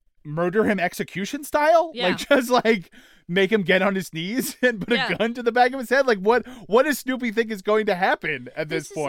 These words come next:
Speaker 1: point?
Speaker 2: this is like a prank war gone too far,
Speaker 1: <laughs>
Speaker 2: where it's like, "God, I was joshing. I was just kidding you.
Speaker 1: Yeah, yeah, yeah.
Speaker 2: Merry Christmas, buddy.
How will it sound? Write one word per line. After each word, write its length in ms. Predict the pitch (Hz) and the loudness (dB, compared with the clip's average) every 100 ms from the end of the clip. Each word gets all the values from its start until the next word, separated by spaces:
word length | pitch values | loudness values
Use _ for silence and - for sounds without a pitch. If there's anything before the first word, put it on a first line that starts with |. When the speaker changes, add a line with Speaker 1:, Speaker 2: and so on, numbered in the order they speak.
| 127 | -6
Speaker 1:
point? 100 | 127 _ _ - _ | -10 _ _ -20 _
Speaker 2:
this 220 | 202 339 403 | -12 -12 -10
is 100 | 359 | -10
like 160 | 359 | -12
a 60 | 277 | -12
prank 420 | - 262 254 285 | -10 -6 -6 -6
war 220 | 254 226 | -10 -8
gone 260 | 208 220 226 | -6 -6 -6
too 220 | - 247 | -8 -12
far, 380 | - - 277 175 - | -10 -4 -4 0 2
Speaker 1:
<laughs> 120 | - 453 | 4 6
Speaker 2:
where 180 | 539 539 | 4 2
it's 100 | 480 | 2
like, 340 | 269 233 _ | 0 0 _
"God, 180 | 349 381 | -4 -2
I 140 | 294 359 | -2 -2
was 120 | 302 | -4
joshing. 640 | 226 330 392 466 - 160 170 | -8 -4 -2 -2 -6 -14 -10
I 80 | 320 | -8
was 120 | 349 | -8
just 200 | 480 - | -12 -8
kidding 380 | 415 523 508 277 | -6 -4 -4 -8
you. 80 | - - 247 _ 392 | -16 -20 -20 _ 0
Speaker 1:
Yeah, 180 | 403 139 | 2 2
yeah, 220 | 143 127 | -2 -4
yeah. 60 | 214 | -2
Speaker 2:
Merry 200 | 453 - | -2 -2
Christmas, 500 | 453 508 - 277 - | -4 -6 -6 -16 -8
buddy. 340 | 226 233 | -8 -6